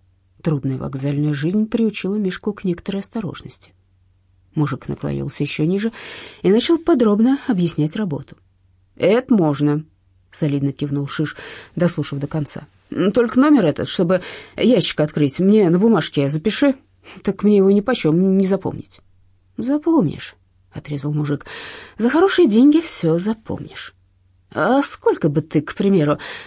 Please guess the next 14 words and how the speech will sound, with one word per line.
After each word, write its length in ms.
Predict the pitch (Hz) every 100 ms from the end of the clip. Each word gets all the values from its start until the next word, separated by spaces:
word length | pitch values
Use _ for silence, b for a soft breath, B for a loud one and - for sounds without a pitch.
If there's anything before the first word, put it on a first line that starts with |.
| B
мне 320 | - 220 220 180
заплатил?" 580 | 180 233 233 - - - _ _ _ _ _ _ _
Мужик 400 | - 139 135 139
назвал 320 | 147 139 143 143
сумму, 460 | - - 170 202 220
и 160 | 208 190
Шиш 420 | - - 220 -
нервно 420 | 202 202 185 196
сглотнул. 500 | 190 208 202 143 139 B B B B B -
"Э, 300 | 57 60 82
запомню", 540 | 110 392 381 135 139 139 b b b _
согласился 600 | - 156 156 - 139 147
он 80 | 147
решительно. 520 | 151 - - - -